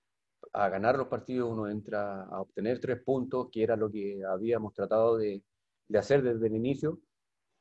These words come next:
pero no, no estuvimos claros, sobre todo en la primera parte, y en la segunda mostraron lo que es Wander.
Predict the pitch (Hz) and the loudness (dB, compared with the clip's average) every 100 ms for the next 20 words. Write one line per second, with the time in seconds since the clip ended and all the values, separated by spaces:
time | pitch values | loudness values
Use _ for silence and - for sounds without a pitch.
0 | _ _ - 113 147 147 156 151 147 147 | _ _ 4 10 10 12 10 10 10 8
1 | 143 139 120 - _ _ 139 160 156 165 | 6 2 -2 -12 _ _ 6 6 8 6
2 | 170 151 220 143 143 139 143 147 139 139 | 6 4 2 4 2 4 4 4 0 2
3 | 139 160 - 127 127 120 123 139 156 170 | 2 2 0 0 0 0 0 2 2 2
4 | 170 143 - 151 160 165 151 147 143 156 | 2 -2 4 8 8 6 4 2 2 2
5 | 165 - _ - 175 127 104 | 0 -4 _ 4 4 4 -4